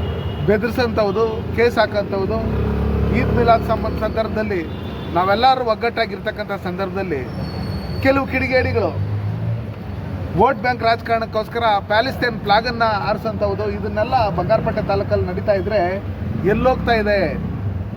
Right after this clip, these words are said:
ಮತ ಬ್ಯಾಂಕ್ ರಾಜಕಾರಣಕ್ಕೋಸ್ಕರ ಎಲ್ಲೋಗ್ತಾ ಇದೆ ಅಂತ ಹೇಳ್ಬಿಟ್ಟು ಹೇಳಿ ನಮ್ಗೆಲ್ಲರೂ ಪ್ರಶ್ನೆ ಮಾಡೋಂಥ ಸಮಯ ಬಂದಿದೆ. ಈದ್ ಮಿಲಾದ್ ಆಚರಿಸ್ಲಿ, ನಾವೆಲ್ಲರೂ ಅವ್ರ ಜೊತೆಲಿ ಇರ್ತೀರಿ, ನಾವೆಲ್ಲ ಅಣ್ಣ ತಮ್ಮಂದ್ರು. ಭಾರತ ದೇಶದ ಬಾವುಟ ಹಾರಿಸ್ಲಿ,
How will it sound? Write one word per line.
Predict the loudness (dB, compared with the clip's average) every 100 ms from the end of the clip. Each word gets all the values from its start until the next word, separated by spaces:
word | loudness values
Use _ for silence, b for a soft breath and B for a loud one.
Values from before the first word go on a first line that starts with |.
| -6 -2
ಮತ | 0 2
ಬ್ಯಾಂಕ್ | 2 4
ರಾಜಕಾರಣಕ್ಕೋಸ್ಕರ | 4 2 2 -2 -2 -4 -2 -2
ಎಲ್ಲೋಗ್ತಾ | -2 0 -2 0 -2
ಇದೆ | 0
ಅಂತ | 0
ಹೇಳ್ಬಿಟ್ಟು | 0 0 0
ಹೇಳಿ | 0 2
ನಮ್ಗೆಲ್ಲರೂ | 2 2 2 2 2 0
ಪ್ರಶ್ನೆ | 0 -2 0
ಮಾಡೋಂಥ | 2 2 0 0 0 -2 -4
ಸಮಯ | -2 0
ಬಂದಿದೆ. | 0 -2 -2 -2 -4 -8 -8 -8 -6 -2 0
ಈದ್ | 2 2
ಮಿಲಾದ್ | 4 4 2 -2
ಆಚರಿಸ್ಲಿ, | -4 -2 -4 -2 -4 -2
ನಾವೆಲ್ಲರೂ | 0 2 2 0 0
ಅವ್ರ | -2 -2
ಜೊತೆಲಿ | -4 -2 -2
ಇರ್ತೀರಿ, | -2 -2 -2
ನಾವೆಲ್ಲ | 0 2 2 2
ಅಣ್ಣ | 0
ತಮ್ಮಂದ್ರು. | -2 -2 -4 -4 -8 -8 -10 -10 -10 -10 -10 -8 -8 -8 -4 -4 -4 2
ಭಾರತ | 4 4 4 -2
ದೇಶದ | -2 -2 -6 2
ಬಾವುಟ | 2 4
ಹಾರಿಸ್ಲಿ, | 4 2 0 -6